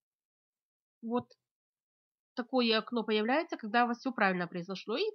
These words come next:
системное сообщение. Здесь вас поздравляют с успешной регистрацией. Предлагают зайти на почту, указанную при регистрации,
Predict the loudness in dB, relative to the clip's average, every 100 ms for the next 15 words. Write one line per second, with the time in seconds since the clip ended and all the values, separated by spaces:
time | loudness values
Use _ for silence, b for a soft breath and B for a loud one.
0 | -8 -8 -6 -2 -2 0 -2 -2 -4 -4
1 | -2 -2 -2 -2 -2 -4 -2 0 0 -2
2 | -8 -8 -6 -2 -2 -2 2 2 2 -2
3 | B B B -4 0 2 4 4 4 2
4 | -2 0 0 0 -2 -2 -4 -4 -4 6
5 | 6 6 4 2 2 0 0 0 0 -2
6 | 0 2 2 0 -4